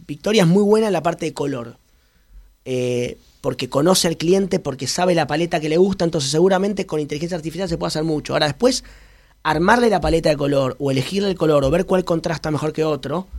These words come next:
capaz lo hace la inteligencia artificial en algún momento, no lo sé. Pero, ¿cómo haces para que conozca al cliente? Para que, entonces, <clears throat> yo creo que lo que le va a hacer es le va a facilitar el trabajo, les va a automatizar un montón de procesos,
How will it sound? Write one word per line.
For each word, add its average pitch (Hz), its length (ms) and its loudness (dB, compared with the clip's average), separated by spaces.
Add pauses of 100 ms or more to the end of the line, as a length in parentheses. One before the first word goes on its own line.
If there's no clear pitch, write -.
(920)
capaz 170 280 -4
lo 185 180 6
hace 165 180 -2
la 135 60 -4
inteligencia 131 400 -6
artificial 131 320 -6
en - 40 -6
algún 127 140 -2
momento, 117 280 -2
no 139 120 2
lo 147 120 2
sé. 113 260 -4 (1120)
Pero, 120 380 -4
¿cómo 175 240 2
haces 190 180 -2
para 185 180 0
que 135 120 -6
conozca 165 340 -2
al 151 80 -2
cliente? 170 340 -2
Para 151 140 -2
que, 143 100 -10 (360)
entonces, - 460 -2 (260)
<clears throat> 180 200 2
yo 196 140 -2
creo 226 140 4
que 185 80 0
lo 170 100 2
que 151 100 -4
le 151 80 2
va 180 100 2
a - 20 -4
hacer 233 160 0
es 214 80 0
le 165 80 0
va 156 100 0
a 160 40 -4
facilitar 139 640 -6
el 175 180 -4
trabajo, 170 520 0 (1300)
les 135 260 -6
va 147 40 -2
a - 40 2
automatizar 147 580 -2
un 180 60 2
montón 165 240 0
de 170 80 2
procesos, 170 400 -4